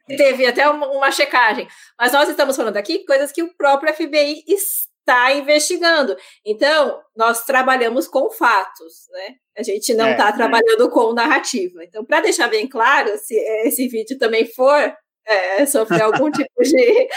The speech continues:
Speaker 1: de, de checagem, então chequem o F B I também, tá? Aí, se
Speaker 2: É,
Speaker 1: vocês
Speaker 2: boa
Speaker 1: conseguirem
Speaker 2: sorte.
Speaker 1: tirar o F B I do ar, aí vocês também retiram o nosso,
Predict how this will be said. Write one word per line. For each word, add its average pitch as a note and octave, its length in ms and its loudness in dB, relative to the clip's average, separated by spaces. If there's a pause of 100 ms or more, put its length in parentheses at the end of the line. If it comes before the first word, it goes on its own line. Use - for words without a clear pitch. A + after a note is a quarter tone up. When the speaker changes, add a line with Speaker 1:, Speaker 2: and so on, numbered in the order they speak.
(360)
Speaker 1:
de, G#3 680 4 (180)
de - 80 -4
checagem, C#4 680 0 (180)
então C4 160 -4
chequem F4+ 460 0
o F4+ 60 -2
F F4+ 200 -2
B D#4 220 -2
I D#4+ 80 -8
também, D#4 460 -2
tá? B3+ 280 -2 (140)
Aí, C4 420 0
se C4+ 60 -2
Speaker 2:
É, C#4 140 0
Speaker 1:
vocês C4+ 260 -2
Speaker 2:
boa - 140 0
Speaker 1:
conseguirem D4+ 300 0
Speaker 2:
sorte. C#4 120 0
Speaker 1:
tirar C#4 280 2
o C#4 40 2
F G4 240 -4
B C4 220 2
I C4 100 -2
do A#3+ 100 0
ar, A#3+ 280 0
aí B3+ 100 -4
vocês C4+ 240 -4
também C4+ 240 0
retiram C#4 320 -4
o F#4+ 40 -4
nosso, F#3 300 -8